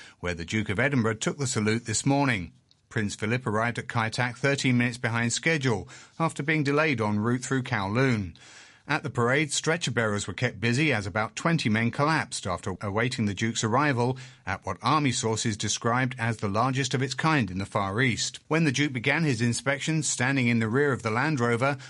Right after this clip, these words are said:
a large crowd of children surged forward to get a closer look. The Duke had a warm smile and a wave for the children at this break in formality. Then a young female movie camera enthusiast braved reprimand and calmly walked into the middle of the parade ground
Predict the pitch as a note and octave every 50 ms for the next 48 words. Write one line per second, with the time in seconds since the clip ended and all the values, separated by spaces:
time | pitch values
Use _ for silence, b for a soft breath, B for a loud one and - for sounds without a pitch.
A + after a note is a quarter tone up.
0 | B B B C#3+ C#3 C3+ B2 A#2 A2 - - C#3 B2+ B2+ B2+ B2+ A#2+ - - F3
1 | F3 D3+ C3 A2 G2+ G2 - - A#2 G#2+ G#2+ G#2+ - - - - D#3+ D#3+ D3+ C3
2 | G#2+ G#2 - - - G#2+ G2+ G#2 - - D3+ D3 D3 C3 - A2+ G#2+ A#2+ D3 C#3
3 | A2+ - - - - B B B B B B B B - F#2 E2+ - G#2+ B2 C3+
4 | B2+ - A#2 A#2 B2+ B2 A#2 B2 B2 B2 A#2+ B2 - - E3 D3+ D3+ D3+ D3 B2+
5 | G#2+ G#2 G#2 G#2+ A#2 B2+ C#3+ D3+ D3+ C#3+ A2 - - G#2 G2 G2+ - - A#2 A2+
6 | A2 A#2 C3 C3 C3 B2+ B2 B2 B2 B2+ B2 A#2 - - D3 D#3+ D#3+ - C3 A2
7 | G2+ - A2+ G#2+ G#2 A#2 C3 D3+ D3+ D3 - D3 B2+ G#2+ F#2 - - B B B
8 | B B B B B B B G2+ G#2+ A#2+ C3 D3 D3 A#2+ G#2+ A2 G#2+ G2+ - -
9 | C3+ C3+ B2+ A#2+ A2+ A2 A2 B2+ D3 D#3+ D3+ C3+ B2 - C3 B2 A#2+ B2 A#2+ A#2+
10 | A2+ - C3 B2+ A#2+ A2+ A2 C3 B2+ C3 C#3+ C3 C3 - - A#2 B2 D#3 F3 C#3+
11 | A#2+ A#2 C3+ D#3 - - D3 A#2 A2+ A2+ B2+ C#3+ D#3 D3 C#3 B2 A#2 - D#3+ D#3
12 | D#3 D#3 C#3+ B2+ B2+ C3+ C3+ B2+ C3 C3+ B2+ B2 C#3 C#3 C#3 D#3+ E3+ E3 D3+ A2+
13 | A2+ G#2+ - - A#2 A2+ A#2+ C3 C3+ C3 B2+ B2+ B2 C3 C3+ C3+ C#3 C#3+